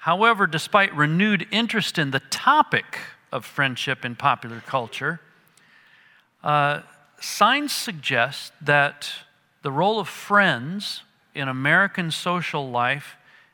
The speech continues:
is experiencing a profound decline." This survey finds that Americans are reporting having fewer close friendships than they once did,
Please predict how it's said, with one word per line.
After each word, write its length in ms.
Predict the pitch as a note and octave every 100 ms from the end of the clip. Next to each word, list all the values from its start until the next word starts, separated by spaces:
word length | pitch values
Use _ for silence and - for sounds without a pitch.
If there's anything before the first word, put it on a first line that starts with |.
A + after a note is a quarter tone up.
| _
is 140 | D3 C3+
experiencing 1040 | C#3+ - - F#3+ F#3+ F#3 E3+ G3+ E3+ D3+ -
a 180 | D3+
profound 1120 | - - D#3 B2+ - - F3+ F3+ F3 E3+ D#3 - _ _ _ _ _ A2
decline." 1040 | B2 C#3+ - - F3+ F3+ C#3+ G#2+ F#2+ F#2 - _ _ _ _ _ _ _ _ _ _ _ _ _ _ _ _ _ _ _ _ -
This 160 | D3
survey 500 | - - G#3 G3 F3
finds 460 | D3+ E3 D3+ C#3+ -
that 100 | C#3
Americans 680 | C#3 D3+ F3 E3+ D3+ C3+ C#3+
are 140 | C3
reporting 580 | B2+ B2 - D#3 C#3+ C3+
having 480 | C3 C#3+ C#3 C3 A#2
fewer 800 | - - F3 G3+ G#3 A3 G#3+ -
close 340 | - F#3 F3 -
friendships 680 | F3+ E3 D#3 - F3 -
than 160 | E3 D3
they 140 | C#3+
once 340 | C#3+ D3 D#3 -
did, 380 | C3+ A#2 D#3+